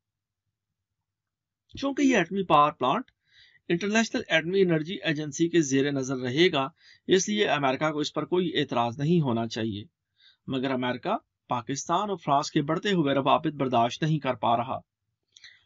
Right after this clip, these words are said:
अमेरिका सिर्फ इसलिए चूनो चुरा कर रहा है कि वो इस खित्ते में अपना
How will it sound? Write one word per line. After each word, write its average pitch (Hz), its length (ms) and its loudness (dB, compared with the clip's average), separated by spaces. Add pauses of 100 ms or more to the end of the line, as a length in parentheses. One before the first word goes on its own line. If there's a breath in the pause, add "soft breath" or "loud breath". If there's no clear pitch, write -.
(140)
अमेरिका 185 420 2
सिर्फ 220 300 -2
इसलिए 247 380 0
चूनो 196 420 -2 (880)
चुरा 151 220 2 (300)
कर 202 120 2
रहा 143 280 2
है 139 160 -2 (580)
कि 220 140 4
वो 220 160 2
इस 226 140 0
खित्ते 214 280 -2
में 214 120 2
अपना 185 220 -4